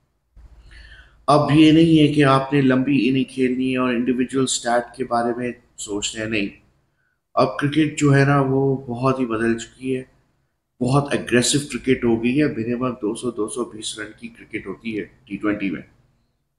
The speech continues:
So, पता नहीं ये क्या सोच रहे हैं आम लोग जो थोड़ा बहुत cricket भी खेल लेते हैं, जिनको थोड़ी सी sense है, उनको समझ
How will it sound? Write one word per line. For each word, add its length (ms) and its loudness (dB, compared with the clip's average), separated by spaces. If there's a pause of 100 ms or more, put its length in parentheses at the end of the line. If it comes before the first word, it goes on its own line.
(1200)
So, 120 -12
पता 160 2
नहीं 200 2
ये 80 -6
क्या 180 2
सोच 360 2
रहे 140 2
हैं 280 -2 (140)
आम 460 2
लोग 360 0
जो 260 -4 (680)
थोड़ा 120 0
बहुत 200 -2
cricket 300 -2
भी 60 0
खेल 240 0
लेते 260 -2
हैं, 220 -2
जिनको 460 -6 (280)
थोड़ी 140 2
सी 140 -6
sense 440 -2
है, 60 2
उनको 340 -2
समझ 300 -2